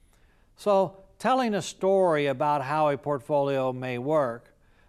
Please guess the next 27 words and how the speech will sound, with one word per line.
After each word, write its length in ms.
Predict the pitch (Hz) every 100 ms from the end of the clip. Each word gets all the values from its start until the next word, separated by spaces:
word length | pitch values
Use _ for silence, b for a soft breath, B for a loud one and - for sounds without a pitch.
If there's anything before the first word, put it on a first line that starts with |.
| b
may 260 | 143 160 202
convince 640 | 202 170 135 143 139 131
the 100 | -
client 540 | 127 143 139 139 139 123
to 80 |
do 540 | 117 143 156 143 127 123
what 280 | 123 131 123
he 220 | 135 143
or 140 | 131
she 840 | 110 - - - - 151 131 120 b b _
should 380 | - 214 208 147
be 120 | 139
doing, 460 | 123 120 117 117 110 b b b -
but 540 | 117 123 143 135 135 - _
feeling 420 | - 160 151 143 139
much 320 | 143 135 131
better 480 | 143 147 131 120 131
about 480 | 123 110 127 123 120
it 100 | 123
in 160 | 123
a 80 | 120
more 260 | 120 120 117
intuitive 560 | 117 - 139 127 120
way. 300 | 107 123 107 - _ _ _ _ _ _ _ _ _ _ _ -
Now, 280 | 139 151 123 b b b b b b b _ _ _ _ _ _ _ _ _ _ _
a 140 | 151 143
frequent 600 | - 202 185 180 170